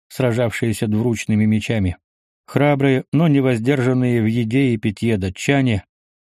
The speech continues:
французские рыцари, одинаково склонные к смеху, как и к ссорам,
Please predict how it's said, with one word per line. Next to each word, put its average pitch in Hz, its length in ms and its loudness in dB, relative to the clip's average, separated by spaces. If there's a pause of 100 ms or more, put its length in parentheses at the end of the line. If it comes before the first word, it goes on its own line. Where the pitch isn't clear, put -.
(160)
французские 165 720 2
рыцари, 123 520 0 (560)
одинаково 123 640 2
склонные 127 640 0
к - 60 -16
смеху, 107 720 -2
как - 220 -4
и 107 100 0
к - 140 -20
ссорам, 113 680 -2